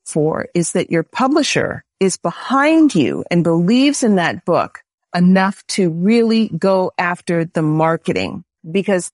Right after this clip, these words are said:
they're like the distributors, right? They're the people who are gonna come up with the marketing plan and the sales plan and your book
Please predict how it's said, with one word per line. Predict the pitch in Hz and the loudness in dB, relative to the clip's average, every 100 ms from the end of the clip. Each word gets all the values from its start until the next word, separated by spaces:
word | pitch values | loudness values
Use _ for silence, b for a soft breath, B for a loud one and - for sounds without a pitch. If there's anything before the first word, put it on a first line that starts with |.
| _ | _
they're | - 220 | 0 2
like | 247 247 | 0 -2
the | 277 | -2
distributors, | 269 - 349 403 180 101 - | -2 -2 0 0 0 -4 -2
right? | 151 160 208 - | -2 -2 -6 -4
They're | 190 202 | -2 0
the | |
people | 214 214 190 185 | 0 -2 0 0
who | 180 | 0
are | 170 | 0
gonna | 170 165 | 0 -2
come | - 165 | -2 -2
up | 156 - | -2 -2
with | 151 139 | -2 -2
the | 147 | -2
marketing | 175 247 269 262 240 | 0 0 0 0 0
plan | 226 240 214 208 202 | 0 0 2 2 2
and | 156 | 0
the | |
sales | 139 - 247 240 240 | -2 -2 0 0 -2
plan | - 240 214 202 | -2 2 2 2
and | 185 160 156 | 2 2 2
your | 143 | 0
book | 147 285 | 0 -4